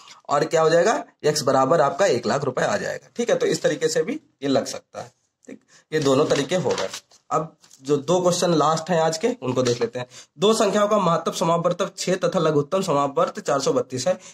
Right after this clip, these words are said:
यदि एक संख्या अड़तालीस है तो दूसरी संख्या है, तो इसमें क्या होता है, मासा बराबर क्या है, मासा, मासा है छः, लासा है,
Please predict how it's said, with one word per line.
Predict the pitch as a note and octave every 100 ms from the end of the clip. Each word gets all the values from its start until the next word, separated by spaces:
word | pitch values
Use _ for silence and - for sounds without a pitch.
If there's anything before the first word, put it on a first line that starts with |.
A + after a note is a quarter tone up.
| _
यदि | E3+ F#3
एक | F#3+
संख्या | F3 D#3 C3
अड़तालीस | C3 C#3+ D#3
है | G3
तो | F3+
दूसरी | E3 C#3 E3+
संख्या | D#3 B2 D3 B2+
है, | - - _ _ _
तो | E3+
इसमें | - E3+ G3+
क्या | G3 G3
होता | F#3+ A3+
है, | D#4+ - _ _ _ _ _ _ _ _ _ _ _ C3
मासा | C3 C#3 C#3 E3
बराबर | E3 E3 E3+ F3+
क्या | F3 F3
है, | G#3 - _ _ _ _
मासा, | C3+ C3+ C3+ F#3+ G#3 G#3 _ _ _ _ _ _ _ -
मासा | C#3+ D3+ F3+
है | F3+
छः, | F3 - E3+ A3 - _ _ _ _
लासा | - C3 C3+ C#3 F3
है, | E3+ F3+